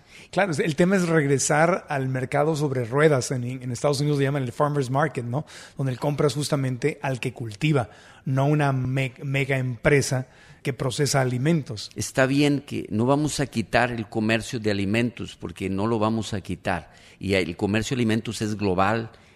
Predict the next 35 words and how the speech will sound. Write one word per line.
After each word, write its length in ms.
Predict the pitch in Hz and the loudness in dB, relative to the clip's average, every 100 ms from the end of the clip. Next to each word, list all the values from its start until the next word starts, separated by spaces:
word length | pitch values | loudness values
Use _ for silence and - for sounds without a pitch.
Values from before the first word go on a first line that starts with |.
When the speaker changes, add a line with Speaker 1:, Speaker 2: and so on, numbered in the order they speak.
| _ | _
Speaker 2:
y 140 | 101 95 | -2 -2
es 140 | - | -2
complejo. 680 | 101 87 - 110 98 - - - - - | -4 -4 0 0 0 -6 -14 -18 -20 -10
Sin 300 | - 139 170 | -2 2 4
embargo, 540 | 160 117 104 95 113 - _ - | 4 2 2 0 -4 -10 _ -2
esto 320 | 131 - 160 | -2 0 -4
que 100 | 156 | -2
mencionas 760 | 135 120 101 117 110 110 107 - 104 | -2 -2 -2 -2 0 0 -4 -10 -8
de 380 | 92 87 87 _ | -4 -4 -8 _
comprar 420 | - 101 104 113 120 | 0 0 2 -2 0
local 640 | 117 - 113 113 87 80 - _ _ - | -2 2 4 4 2 -4 -14 _ _ -12
Speaker 1:
Ajá. 240 | 117 113 | -10 -6
Speaker 2:
y 80 | 113 | -6
comprar 460 | - 104 - 110 113 | 0 0 2 0 2
al 200 | 113 - | 0 -2
que 100 | 98 | -2
lo 120 | 90 | -2
produce, 680 | - 90 87 117 - 90 - | 2 2 4 2 2 -8 -8
Speaker 1:
Sí, 260 | - 131 160 | -10 -6 -4
sí, 100 | 147 | -4
sí. 200 | 123 147 | -6 -2
Speaker 2:
y 160 | 127 101 | -2 0
también 460 | 110 107 123 143 | 2 2 2 2
complementarlo 1000 | 147 139 131 117 107 92 120 123 110 82 - - - - | 2 -2 0 0 0 0 0 0 0 -6 -8 -20 -18 -4
con 180 | 98 107 | 2 4
algo 300 | 117 113 - | 4 0 -2
que 100 | 101 | -4
tú 280 | - 185 - | 2 2 4
puedes 340 | 147 131 - | 2 2 -2
hacer 440 | 107 - 110 107 - - - | -6 -2 -2 -2 -14 -20 -14
en 200 | - 98 | -2 -2
tu 120 | 95 98 | 0 2
misma, 540 | 110 120 131 120 - - - | 2 2 -2 -2 -6 -16 -6
en 160 | 104 104 | -2 0
macetas, 720 | 92 - 147 - - - | 0 2 0 0 -10 -10